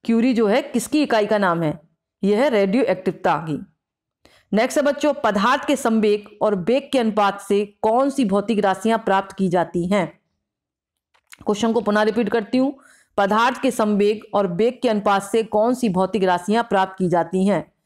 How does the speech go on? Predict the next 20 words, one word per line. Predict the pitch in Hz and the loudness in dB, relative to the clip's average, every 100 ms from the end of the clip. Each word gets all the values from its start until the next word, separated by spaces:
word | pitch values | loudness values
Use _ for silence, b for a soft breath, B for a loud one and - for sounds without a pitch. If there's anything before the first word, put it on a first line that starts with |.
| _ _ - | _ _ -6
द्रव्यमान। | 160 196 196 185 160 143 - _ _ _ b b - | -2 0 2 2 0 -4 -14 _ _ _ b b -2
नेक्स्ट | 214 254 311 | 0 0 0
है | |
बच्चों | 277 285 294 | 0 0 0
जल | 202 233 269 | 2 0 2
में | 302 | 0
तैरना | 302 220 208 214 220 | 2 0 2 2 2
न्यूटन | 214 226 277 262 | 2 2 0 0
की | 240 | 0
गति | 202 208 214 | 0 -2 -2
के | 254 | -2
किस | 254 254 - | -2 -4 0
नियम | 220 208 | 0 2
का | 202 233 | 0 -2
कारण | 233 190 202 226 | 0 2 2 0
संभव | 202 175 180 180 | -2 0 0 0
है? | 196 147 _ _ _ _ _ _ _ _ _ _ _ _ _ _ _ 254 | 0 -2 _ _ _ _ _ _ _ _ _ _ _ _ _ _ _ -4
तृतीय | 240 269 240 | -2 0 2
नियम | 190 175 | 2 0
के। | 156 156 | -2 -4